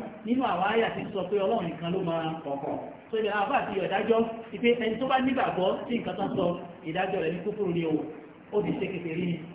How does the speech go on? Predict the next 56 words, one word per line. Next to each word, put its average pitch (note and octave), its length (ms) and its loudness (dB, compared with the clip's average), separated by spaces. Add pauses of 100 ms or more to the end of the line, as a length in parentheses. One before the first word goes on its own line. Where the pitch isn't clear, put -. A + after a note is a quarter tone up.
(140)
sí F#3+ 180 -4
Al-Qur'an. E3 460 -2 (280)
So, A#3+ 140 2
àwọn B3 260 4
ẹni B3 160 4
tí D4 100 2
wọ́n C#4 200 6
ń C4+ 80 4
ṣe B3 120 4
ń B3+ 60 6
kọ́, C#4 180 8 (420)
ṣe C4 140 0
ń A#3+ 160 2
ìdájọ́ B3+ 420 4
kí B3+ 80 2
ni C#4 80 4
o? A#3+ 120 6 (380)
Ẹ, A3 160 4 (220)
pẹ̀lú G#3+ 200 2
àti D#4+ 260 2
sáà C4 200 6
lu B3 140 8
àdùn. A3 300 2 (560)
Ẹni B3 200 2
tí C#4+ 80 4
ń C#4 100 6
ṣe C#4 120 4
òun A#3+ 180 8
ti A#3+ 140 4
ẹ̀ A#3 80 6
mọ̀ C#4 100 4
wulẹ̀ G#3 220 4
dé B3+ 160 2
ọ̀rọ̀ A3+ 280 6
ti A#3 100 2
ẹ A#3 40 6
ti A#3 80 4
parí. A#3+ 280 4 (600)
So, G#3 120 -4
ẹni B3 180 0
tó D#4 60 4
wá D#4 80 6
jòkó - 260 8
tó A3 100 6
jẹ́ A#3+ 200 4
pé B3+ 100 2
iṣẹ́ G#3+ 400 2
rẹ̀ F3 100 0
lòun F3 280 -2
ṣe - 160 0
ń G3+ 100 2
kọ́. A3 240 4 (380)
So, G3+ 140 -4
a G3 80 0
jẹ́ A#3+ 160 0
pé C4 160 2